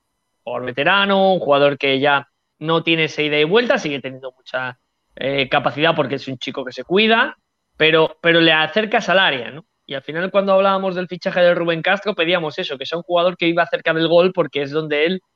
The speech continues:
eh, es definitorio. Entonces, con un sistema de tres centrales, con, con centrocampistas por dentro y, y carriles que te hagan superioridades, más dos puntas, porque con ese sistema puedes jugar con dos puntas puros, eh, por ejemplo, Fran Sol, Rubén Castro,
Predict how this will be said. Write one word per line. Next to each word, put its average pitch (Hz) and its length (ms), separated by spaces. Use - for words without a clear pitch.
eh, 143 220
es 170 120
definitorio. 156 600
Entonces, 143 260
con 147 120
un 160 80
sistema 208 320
de 208 60
tres 202 180
centrales, 196 640
con, 156 280
con 156 180
centrocampistas 165 760
por 185 200
dentro 185 480
y, 180 280
y 170 120
carriles 170 460
que 175 100
te 170 80
hagan 175 160
superioridades, 165 880
más 180 300
dos 220 180
puntas, 208 560
porque 127 200
con 147 120
ese 165 160
sistema 165 360
puedes 160 220
jugar 160 180
con 156 140
dos 156 140
puntas 165 400
puros, 165 440
eh, 139 260
por 135 140
ejemplo, 160 260
Fran 165 260
Sol, 170 220
Rubén 160 280
Castro, 170 480